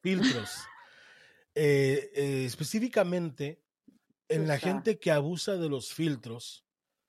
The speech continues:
Speaker 1: y la importancia, eh, que tiene esto para esa gente, ¿no? Cuando sales a la luz pública, cuando estás en, en público, cuando vas a,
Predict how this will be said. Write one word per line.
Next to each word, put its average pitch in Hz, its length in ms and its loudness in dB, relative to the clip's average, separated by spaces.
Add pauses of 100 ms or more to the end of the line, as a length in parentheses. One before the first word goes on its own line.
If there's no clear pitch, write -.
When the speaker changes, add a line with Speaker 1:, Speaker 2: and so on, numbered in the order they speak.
(280)
Speaker 1:
y 135 100 -6
la 143 120 0
importancia, 160 1040 -2
eh, 117 1040 -4 (260)
que 143 140 -6
tiene 175 440 0
esto 185 460 -6 (400)
para 139 240 2
esa 147 240 -2
gente, 143 580 -6 (800)
¿no? 139 300 -4 (240)
Cuando 123 720 -2
sales 139 460 -2
a 110 520 -4
la 107 140 -8
luz 113 180 -8
pública, 147 400 -6
cuando 110 240 -10
estás 123 340 -8
en, 107 280 -10 (300)
en 117 100 -12
público, 147 560 -2
cuando 113 440 -4
vas 120 300 -4
a, 113 420 -4